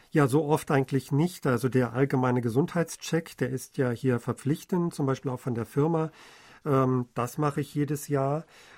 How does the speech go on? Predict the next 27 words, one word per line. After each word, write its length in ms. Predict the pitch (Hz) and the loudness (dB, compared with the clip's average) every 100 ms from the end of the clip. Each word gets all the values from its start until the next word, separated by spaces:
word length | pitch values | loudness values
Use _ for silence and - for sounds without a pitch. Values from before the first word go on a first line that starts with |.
| - | -10
Da 160 | 127 107 | -6 -4
wird 160 | 127 | -2
man 100 | 123 | 0
ja 120 | 120 117 | 0 -2
einmal 260 | 117 120 | -2 -2
so 100 | 110 | -2
richtig 380 | 113 117 - 123 | -6 -6 -6 -4
durchgecheckt. 920 | 139 131 - 131 - 135 - - - 143 123 | -2 -4 -6 -10 -4 -4 -4 -12 -12 -10 -6
Ähm, 300 | 117 113 104 | -4 -2 -2
natürlich 380 | 120 151 127 | 0 0 0
zum 180 | - 139 | 2 2
Zahnarzt 540 | - 123 113 123 - - | 2 0 0 -4 -6 -4
gehe 180 | 131 | -2
ich 160 | 127 - | -2 -4
relativ 760 | 123 127 127 - 131 120 - - _ - _ - | -4 -2 -4 -4 -6 -6 -12 -20 _ -20 _ 0
regelmäßig. 880 | 139 143 139 143 143 151 147 - - - - - - - | 2 4 4 2 2 -2 -2 -4 -20 -20 -20 -20 -20 -10
Ähm, 560 | 147 135 131 131 131 113 _ | 0 2 4 4 0 -4 _
ja, 480 | 127 117 107 98 95 _ | -2 0 -2 -6 -12 _
aber 220 | 135 120 113 | -6 -2 0
sonst, 420 | 117 156 151 - | 0 2 0 0
also 180 | 123 120 | 0 0
dass 200 | 120 - | -2 -2
jetzt 240 | 117 - | -6 -4
ein 60 | 110 | -2
Notfall 420 | 139 - 151 139 | -2 -2 -2 0
eingetreten 640 | 127 131 - 139 135 123 | -2 -4 -4 -8 -6 -4
war, 240 | 117 117 | -2 -4